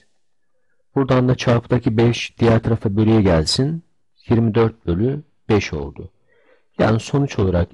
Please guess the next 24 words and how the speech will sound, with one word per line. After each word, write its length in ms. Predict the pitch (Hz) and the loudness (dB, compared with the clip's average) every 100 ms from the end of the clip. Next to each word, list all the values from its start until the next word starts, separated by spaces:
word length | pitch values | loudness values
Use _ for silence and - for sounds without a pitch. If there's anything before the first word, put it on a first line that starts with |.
| - | -2
x 360 | 135 - - - _ | -2 -2 -8 -16 _
yirmi 260 | 120 117 113 | 0 2 2
dört 320 | 127 123 - | 0 0 -2
bölü 380 | 90 110 143 147 _ | 0 0 0 -4 _
beş 240 | 117 110 - | -2 -2 -2
olmalıdır. 720 | 80 73 69 71 - - - _ _ _ _ _ _ _ _ - | -6 -8 -10 -12 -14 -14 -14 _ _ _ _ _ _ _ _ -10
Bir 60 | 175 | -4
kez 260 | 151 123 | 0 2
daha 160 | 123 117 | 2 0
şunu 180 | - 113 | 0 -2
özetlemek 480 | 107 107 110 110 | 0 0 0 -2
istiyorum. 560 | 110 - 92 101 156 - _ _ | -4 -4 -2 0 -2 -6 _ _
X 260 | 147 - - | -6 -4 -2
eksi 280 | 120 - 117 | -2 0 -2
iki 220 | - 127 | 0 0
ile 500 | 95 90 117 156 180 _ _ _ _ _ - _ _ - | 2 2 2 2 -2 _ _ _ _ _ -20 _ _ 0
y 200 | 127 135 | 2 4
artı 380 | 107 98 - 95 | 4 2 0 -2
üç 520 | 117 156 - - - _ _ _ _ _ - | -2 -4 -10 -14 -16 _ _ _ _ _ 0
doğru 220 | 123 135 | 2 4
orantılı 460 | 135 110 104 110 | 2 2 0 -4
çokluklar 480 | - 107 - - 131 | -4 -8 -10 -4 0
oldukları 480 | 120 95 87 - 85 | 2 0 -2 -2 0
için 460 | 80 - 156 170 | 0 -2 -2 -2